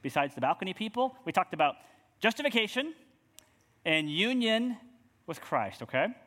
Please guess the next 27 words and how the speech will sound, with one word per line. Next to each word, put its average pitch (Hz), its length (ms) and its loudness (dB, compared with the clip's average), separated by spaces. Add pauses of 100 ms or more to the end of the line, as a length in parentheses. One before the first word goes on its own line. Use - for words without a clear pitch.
(440)
And 175 80 6
that's 262 160 6
what 311 100 -2
Paul's 277 220 4
talking 277 280 4
about 214 200 4
here, 247 200 0
that, 180 200 2 (400)
that 185 160 6
when 262 160 4
he 311 100 4
believes 269 320 2
in 247 100 2
Jesus, 233 500 2
it's 226 160 -4
like 226 260 4 (320)
Christ's 262 360 2
death 202 540 2 (460)
was 233 140 -2
his 262 160 -4
death. - 480 -8 (1120)
When 214 180 4
Jesus 262 420 2
died 254 220 4
on 247 80 -4
the 240 60 -4
cross, 247 500 4